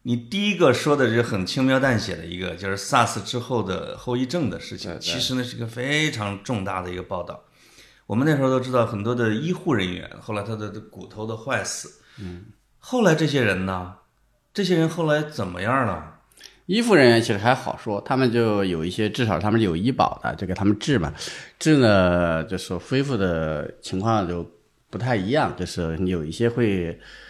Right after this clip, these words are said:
Speaker 2: 好一些，有一些他就是留下这个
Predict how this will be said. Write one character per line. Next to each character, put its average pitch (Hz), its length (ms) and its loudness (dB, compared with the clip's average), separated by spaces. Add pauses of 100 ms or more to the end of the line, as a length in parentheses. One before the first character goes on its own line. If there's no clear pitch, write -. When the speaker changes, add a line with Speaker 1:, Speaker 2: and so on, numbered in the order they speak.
(220)
Speaker 2:
好 78 280 -4
一 90 60 -6
些， 104 120 -2
有 95 180 -2
一 90 40 -4
些 120 140 0
他 123 160 4
就 120 100 0
是 92 600 -2
留 87 180 -4
下 95 160 -2
这 92 100 -4
个 80 320 -4